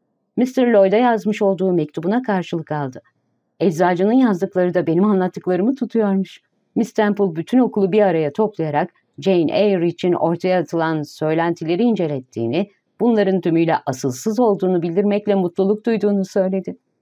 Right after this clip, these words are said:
O zaman öğretmenler elimi sıkıp beni öptüler. Öğrenci arkadaşlarımın sıraları arasında da bir hoşnutluk mırıltısı dolaştı.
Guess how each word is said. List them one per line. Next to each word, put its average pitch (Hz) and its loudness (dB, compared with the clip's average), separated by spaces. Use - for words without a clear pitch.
O 160 0
zaman 165 0
öğretmenler 165 0
elimi 185 0
sıkıp 170 -6
beni 175 -2
öptüler. 156 -8
Öğrenci 214 2
arkadaşlarımın 214 0
sıraları 202 0
arasında 190 -2
da 208 -2
bir 180 0
hoşnutluk 160 -2
mırıltısı 226 0
dolaştı. 165 -4